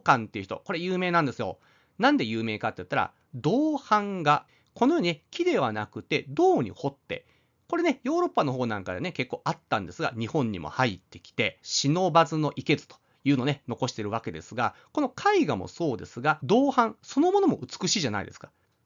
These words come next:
それにも価値があるということになってまいります。さあ、そして三人目が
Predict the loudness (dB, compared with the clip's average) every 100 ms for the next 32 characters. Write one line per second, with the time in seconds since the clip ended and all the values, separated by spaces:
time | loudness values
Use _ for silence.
0 | _ -4 2 2 0 -4 -4 -2 0 0
1 | -2 _ _ -2 0 2 0 0 -2 -6
2 | 0 0 0 -4 -10 -10 -2 -2 -4 _
3 | _ _ _ _ _ _ _ _ _ 0
4 | 0 -2 -2 2 2 2 2 0 2 0
5 | -2